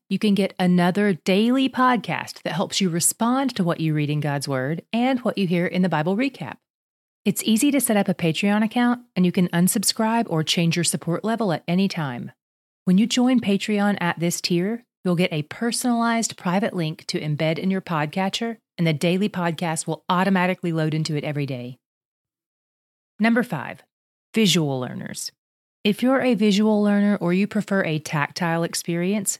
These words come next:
we've got two options for you. First, you can pick up the Bible Recap book. It's the podcast in book form. You can find it wherever books are sold, or you can get it directly from us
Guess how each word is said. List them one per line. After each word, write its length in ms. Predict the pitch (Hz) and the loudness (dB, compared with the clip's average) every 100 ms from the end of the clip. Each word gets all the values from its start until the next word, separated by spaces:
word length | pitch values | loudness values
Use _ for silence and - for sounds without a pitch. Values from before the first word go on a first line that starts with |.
| _ | _
we've 160 | 226 196 | -4 -2
got 240 | 233 - | -4 -6
two 280 | - 254 247 | -2 -2 0
options 420 | 202 190 - 147 | -2 -2 -2 -4
for 160 | - 131 | -4 -8
you. 220 | 131 - - _ _ _ - | -8 -12 -18 _ _ _ 0
First, 440 | 175 240 - - - _ | 2 2 -2 -6 -12 _
you 100 | 196 | 0
can 120 | 208 | 0
pick 160 | 165 196 | 0 0
up 120 | 175 - | -2 -2
the 80 | 170 | 0
Bible 340 | 160 147 156 | 2 2 2
Recap 380 | 160 170 196 - - - | 2 0 0 -4 -8 -2
book. 380 | 320 - - - _ - | -2 -2 -10 -20 _ -6
It's 200 | 175 - | -4 -4
the 100 | - | -4
podcast 720 | 175 165 196 240 240 220 - | -2 -2 0 0 0 -2 -2
in 220 | 214 208 | 2 2
book 220 | 214 214 | 2 -2
form. 460 | - 214 151 131 131 _ _ _ | 0 0 0 -4 -10 _ _ _
You 80 | 190 | 0
can 140 | 196 | 2
find 220 | 185 180 170 | 4 4 2
it 100 | 160 | 0
wherever 360 | 160 - 226 | 0 0 0
books 280 | 208 247 - | 0 -2 0
are 80 | 240 | -2
sold, 460 | - 160 151 147 - _ _ - | 0 0 0 -2 -8 _ _ -2
or 300 | 294 269 233 | 2 4 2
you 180 | 175 175 | 2 2
can 140 | 190 | 2
get 140 | 175 | 2
it 120 | 175 165 | 2 0
directly 400 | 165 147 - 190 | 0 -2 -2 0
from 180 | 233 220 | 0 2
us 340 | 277 214 - | 0 0 -2